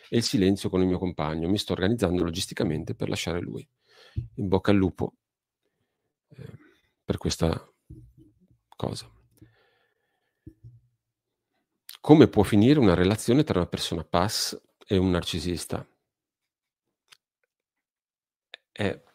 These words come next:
paz nel senso di altamente sensibile, quindi, ehm,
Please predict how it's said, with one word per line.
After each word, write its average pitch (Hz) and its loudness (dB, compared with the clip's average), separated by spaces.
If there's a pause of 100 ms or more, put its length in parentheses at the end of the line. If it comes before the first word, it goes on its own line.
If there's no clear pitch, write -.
paz 143 -2
nel 101 -2
senso 107 -2
di 95 2
altamente 95 0
sensibile, 95 -4
quindi, 95 0 (960)
ehm, 95 -8